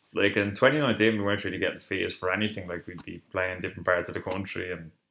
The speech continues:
our own transport and putting ourselves up and all. I definitely wouldn't recommend it, but it was kind of what I felt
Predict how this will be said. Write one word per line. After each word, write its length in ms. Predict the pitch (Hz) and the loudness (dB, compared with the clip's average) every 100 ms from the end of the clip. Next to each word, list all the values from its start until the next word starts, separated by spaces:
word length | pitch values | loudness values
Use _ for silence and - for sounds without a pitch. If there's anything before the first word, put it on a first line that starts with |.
| _ _ - | _ _ -4
our 100 | 95 | 0
own 180 | 95 95 | 2 0
transport 680 | 95 92 92 - 95 92 90 | 0 0 0 -2 2 2 0
and 180 | 85 82 _ | -6 -14 _
putting 220 | - 95 | -4 -4
ourselves 460 | 87 90 95 90 87 | -4 -4 -2 -2 -2
up 140 | 92 | -6
and 120 | - 95 | -4 -6
all. 180 | 90 - _ _ _ _ - | -8 -12 _ _ _ _ 4
I 100 | 110 | 10
definitely 260 | 127 127 120 | 10 10 4
wouldn't 200 | 104 101 | 4 4
recommend 480 | 98 90 92 104 | 2 2 0 2
it, 100 | 98 | 0
but 120 | - 85 | 0 -2
it 60 | |
was 120 | 85 | -2
kind 220 | - 101 98 | -2 -2 0
of 60 | |
what 160 | 90 87 | 0 0
I 20 | |
felt 480 | 87 92 87 87 - | 0 0 0 -4 -10